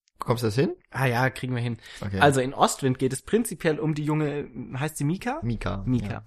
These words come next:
Speaker 2: Die junge Mika, die schlecht in der Schule ist, von ihren Eltern sich unter Druck gesetzt fühlt und auch unter Druck gesetzt wird wegen ihrer Schulleistung und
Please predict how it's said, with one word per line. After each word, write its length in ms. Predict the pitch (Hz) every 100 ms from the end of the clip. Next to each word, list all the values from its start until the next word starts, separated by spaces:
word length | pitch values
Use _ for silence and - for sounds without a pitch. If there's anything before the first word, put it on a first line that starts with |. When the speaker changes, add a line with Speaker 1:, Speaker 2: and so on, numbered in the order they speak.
| - - -
Speaker 2:
Die 80 | 160
junge 220 | 196 185
Mika, 500 | 160 202 220 220 277 - _ _
die 400 | 160 170 165 - _
schlecht 320 | - 226 240
in 80 | 220
der 80 | 214
Schule 280 | 214 214
ist, 360 | 220 240 - -
von 180 | - 165
ihren 200 | 156 139
Eltern 360 | 151 202 220 190
sich 140 | 180
unter 200 | 180 160
Druck 160 | 165 202
gesetzt 420 | 165 160 170 -
fühlt 380 | - 208 214 185
und 120 | 135
auch 200 | 127 135
unter 220 | - 139
Druck 180 | 139 139
gesetzt 340 | 131 120 - 143
wird 280 | 185 202 _
wegen 200 | - 139 131
ihrer 200 | 127 131
Schulleistung 720 | - 185 175 175 - 180 190 - - - _
und 480 | - 156 156 156 -